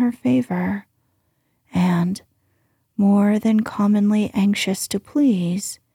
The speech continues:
she naturally suspected that every power of pleasing would fail her.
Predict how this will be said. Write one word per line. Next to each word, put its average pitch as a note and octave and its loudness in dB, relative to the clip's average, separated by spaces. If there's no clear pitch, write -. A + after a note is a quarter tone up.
she - -2
naturally G#3+ 0
suspected E3+ -6
that G3 -4
every D4 0
power A3 -2
of A3 -6
pleasing G3 -2
would A3+ -2
fail E3 -4
her. E3 -4